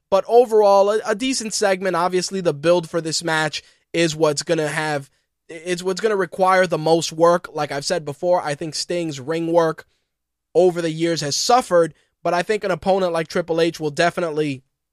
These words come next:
hide a lot of those, um, those, you know, those lack, th-, that lack of technique in some instances. Again, who knows? Maybe Sting will surprise us and deliver a five-star classic with Triple H.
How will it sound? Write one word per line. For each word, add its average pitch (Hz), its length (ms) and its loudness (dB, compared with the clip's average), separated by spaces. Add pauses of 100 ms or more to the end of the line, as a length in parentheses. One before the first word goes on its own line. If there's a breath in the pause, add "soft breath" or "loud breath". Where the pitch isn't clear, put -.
(800)
hide 180 340 2
a 151 80 0
lot 165 260 0
of 151 140 -6
those, 156 380 2
um, 135 440 -6 (280)
those, 151 460 -2
you 247 60 -6
know, 170 300 0 (400)
those 165 280 0
lack, 185 300 0
th-, 165 340 -10
that 160 280 -4
lack 180 300 -2
of 170 120 -8
technique 180 540 -4
in 151 80 -6
some 147 260 -2
instances. 127 640 -10
Again, 208 360 -2 (280 soft breath)
who 214 140 -2
knows? 196 320 4
Maybe 185 240 -2
Sting 196 240 -4
will 185 80 -4
surprise 175 540 0
us 160 220 0 (220 soft breath)
and 151 160 -4
deliver 160 360 2
a 151 80 0
five-star 156 540 -2
classic 151 460 -6
with 135 120 -6
Triple 151 320 -4
H. 233 360 0